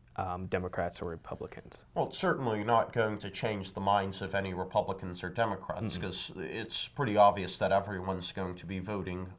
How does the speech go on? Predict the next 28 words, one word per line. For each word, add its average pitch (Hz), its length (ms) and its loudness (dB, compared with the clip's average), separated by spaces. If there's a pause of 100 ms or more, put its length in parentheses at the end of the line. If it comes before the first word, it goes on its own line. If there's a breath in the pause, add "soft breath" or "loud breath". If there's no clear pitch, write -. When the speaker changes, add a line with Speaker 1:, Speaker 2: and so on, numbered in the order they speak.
Speaker 2:
along 95 340 0
party 92 340 0
lines. 95 540 -2 (140 loud breath)
Speaker 1:
Mm-hmm. 101 260 -4
Speaker 2:
However, 127 360 6
I 113 120 8
do 143 220 0
think 110 360 -2
it 101 80 2
is, 113 400 -2
it, 131 180 -2
it, - 240 -6
it 127 220 -6
would 135 240 2
be 113 120 2
important 107 640 0
for 107 160 -2
the 98 140 -6
American 104 520 0
people 110 560 -2 (400 loud breath)
to 110 100 -4
see, 110 420 0 (440)
excuse - 400 -6
me, 98 140 -4 (340 loud breath)
how, 110 480 6
um, 95 360 6 (420)
Brett 117 300 8
Kavanaugh 117 760 8